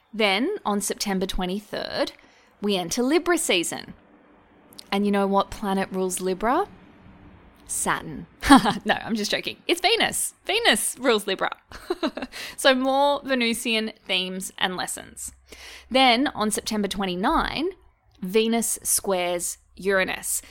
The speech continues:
Now, we did have this aspect not so long ago when Venus was retrograding, but now that she's going forward, she's gonna square Uranus once more, which I guarantee will be a little bit disruptive. It always is,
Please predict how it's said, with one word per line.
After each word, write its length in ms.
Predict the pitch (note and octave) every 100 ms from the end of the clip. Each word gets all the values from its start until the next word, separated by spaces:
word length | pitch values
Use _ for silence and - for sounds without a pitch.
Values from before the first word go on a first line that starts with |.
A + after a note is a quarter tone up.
| - -
Now, 100 | G3+
we 160 | A3
did 300 | G3 B3+ C4+
have 260 | G#3+ A#3 A#3
this 160 | G#3+
aspect 420 | - G3 - F#3 G3
not 200 | F#3 -
so 160 | F3+
long 180 | F3+ F3+
ago 300 | F3+ F3+ F3
when 180 | E3+ F3
Venus 340 | F3+ F3+ F3
was 140 | - F3
retrograding, 800 | - C4+ - C4+ C#4 C#4+ F4+ B4 - - -
but 120 | A#3
now 180 | A#3 B3
that 100 | A#3+
she's 160 | B3
going 300 | A3 G#3 F#3+
forward, 340 | F#3 D#4 A#3+ F#3+
she's 160 | G#3+
gonna 160 | A3 G3
square 380 | - - G3+ G3
Uranus 680 | G3+ F3+ F3+ F3 F3 - -
once 400 | F3+ E3 - -
more, 420 | B3+ D4+ A3 - - - - -
which 180 | A#3 C4
I 80 |
guarantee 1300 | A#3+ A#3 A3 A#3 A#3+ A#3+ - A3+ A3 G#3+ A3 A3 G#3+ -
will 220 | G#3 G#3+
be 540 | G3 G3 G3 G3 G3+
a 60 | A3
little 280 | G#3 F#3 F#3
bit 280 | F3+ F3 -
disruptive. 720 | F3 - E3 - E3 F#3 G#3+
It 160 | G3
always 500 | - F#3+ G3+ G3+ G3+ -
is, 420 | F#3+ A#3 D4+ -